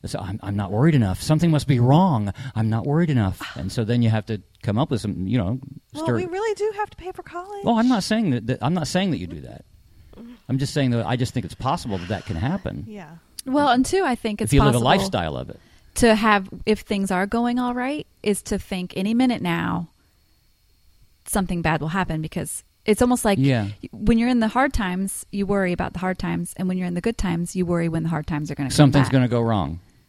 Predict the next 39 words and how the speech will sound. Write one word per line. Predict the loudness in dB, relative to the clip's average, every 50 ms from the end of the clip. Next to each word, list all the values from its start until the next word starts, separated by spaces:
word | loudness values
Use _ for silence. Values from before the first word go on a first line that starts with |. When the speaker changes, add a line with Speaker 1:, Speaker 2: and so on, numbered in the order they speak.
| _ _
Speaker 3:
Right, | -6 -6 -4 -4 -4 -4 -2
which | 0 0
Speaker 1:
Yeah. | 0
Speaker 3:
is | 0 -2
a | -4 0 2
really | 2 4 4 2
terrible | 0 0 0 2 2 4 4
Speaker 1:
We | 6
Speaker 3:
way | 6
Speaker 1:
all | 6 6
Speaker 3:
to | 4
Speaker 1:
do | 2
Speaker 3:
live. | 2 2 0
Speaker 1:
that. | 0 2
We | 2 4
all | 4 4
do | 2 2
that, | 0 0 -2 -2
though. | -4 -4
Speaker 3:
Yeah. | -4 -4 -6 -8 -14 -16 _ -10
Speaker 2:
One | -6 -2 0 2 2
of | 2 0 0
my | -2 0 0 0
most | 0 -2 -4 -4 -6 -10 -12
peaceful | -8 -6 -6 -6 -4 -6 -8
times | -4 -2 -2 -2 -2 -2 -4
was | -8 -8 -6
when | -4 -4 -2 0
we | 0 0
were | 2 0
in | 0 -2 -2 -4 -2 -2
the | -2 -4
depths | -4 -2 -2 -2 -2 -2 -4 -6 -4 -2 -2 0
of | 0 -2 -2 0 0
debt. | 0 2 2 2 0 -2 -10 -10 -10 -14 -20 -20 -20 -20 -20 -20 -20 -20 -20 _ -20 -20 -20 _ _ _ _ _ _ _ -6
It, | -6 -6 -6 -6
two | -4 -2 0
thousand | 0 0 0 -2 -4 -6 -4
eight, | -4 -4 -4 -6